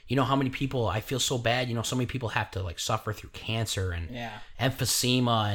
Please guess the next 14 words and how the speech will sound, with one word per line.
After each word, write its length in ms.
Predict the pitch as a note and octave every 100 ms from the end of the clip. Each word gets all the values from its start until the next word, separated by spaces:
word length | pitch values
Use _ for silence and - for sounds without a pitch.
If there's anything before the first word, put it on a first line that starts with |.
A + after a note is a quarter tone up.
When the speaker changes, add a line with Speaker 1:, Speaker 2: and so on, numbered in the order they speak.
| G2+
Speaker 1:
and 300 | G2 F#2+ G2
whatever 420 | A#2 C3 B2+ A#2+
else. 300 | B2 G#2+ - - -
You 80 | A2+
know, 160 | A#2+ A#2
my, 240 | A2+ C#3 C#3+ -
my, 420 | A2+ A#2 B2+ C3+
um, 320 | A#2+ G#2+ G#2 - - _ - -
my 160 | B2 A#2+
grandfather 540 | B2+ B2+ B2 A#2+ A#2
on 80 | G#2
my 100 | G2+
mother's 280 | B2 E3 -
side, 300 | F#2+ F#2 F#2+